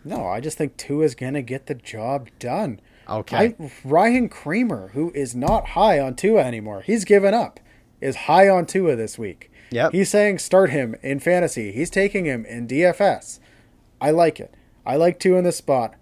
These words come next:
Speaker 1: I'm gonna trust in him to get it done. The Deshaun Watson news is out the door.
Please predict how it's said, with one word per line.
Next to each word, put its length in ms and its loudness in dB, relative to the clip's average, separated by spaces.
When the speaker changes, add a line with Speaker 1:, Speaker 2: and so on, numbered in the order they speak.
Speaker 1:
I'm 180 -4
gonna 260 0
trust 340 -2
in 80 -2
him 180 -4
to 60 -2
get 140 0
it 160 -2
done. 260 -6
The 60 -8
Deshaun 360 0
Watson 420 0
news 300 -2
is 160 -12
out 180 -2
the 60 -4
door. 340 -8